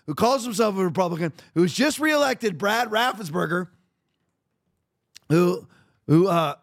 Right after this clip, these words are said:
run, you know, runs the elections inside, inside of, uh, inside of Georgia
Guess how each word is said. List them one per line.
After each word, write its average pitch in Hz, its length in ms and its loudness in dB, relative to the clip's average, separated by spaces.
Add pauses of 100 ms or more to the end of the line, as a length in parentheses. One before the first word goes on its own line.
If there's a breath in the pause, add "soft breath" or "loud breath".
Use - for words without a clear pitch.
(460)
run, 196 200 2
you 226 60 -2
know, 180 80 2
runs 196 240 2
the 262 60 0
elections 233 460 0
inside, 208 480 -2
inside 190 440 0
of, 208 180 0
uh, 202 220 0 (320 soft breath)
inside 180 300 2
of 247 80 0
Georgia 185 420 -2